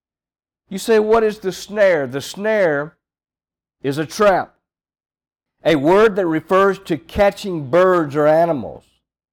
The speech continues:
And so there are basically three kinds of snares. There is a rope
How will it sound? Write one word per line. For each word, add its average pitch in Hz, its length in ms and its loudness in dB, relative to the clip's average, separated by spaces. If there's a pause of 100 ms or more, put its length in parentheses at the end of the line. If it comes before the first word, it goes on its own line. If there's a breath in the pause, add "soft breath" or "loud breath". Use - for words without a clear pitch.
(540)
And 151 100 -4
so 190 280 2
there 185 220 0
are 156 140 4
basically 156 640 0
three 214 520 -2
kinds 165 840 -4
of 143 180 -6
snares. 131 800 -4 (1400)
There 135 260 0
is 127 140 -2
a 131 140 -2
rope 147 560 0